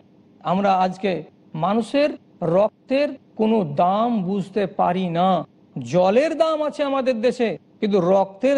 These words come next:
দাম নেই। আমাদের দেশে একটা মানুষ যদি কেউ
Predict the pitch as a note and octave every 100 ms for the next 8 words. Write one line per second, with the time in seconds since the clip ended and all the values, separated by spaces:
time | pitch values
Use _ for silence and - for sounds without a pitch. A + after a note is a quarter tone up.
0 | A3 A3 A3 G#3 G#3 G#3+ G3 C#3+ - _
1 | _ - E3+ G#3+ A3+ A3 B3+ - C#4+ E4
2 | _ _ F#3+ F#3+ - A3+ E3+ F#3 A#3+ B3+
3 | A#3 A#3 A#3+ B3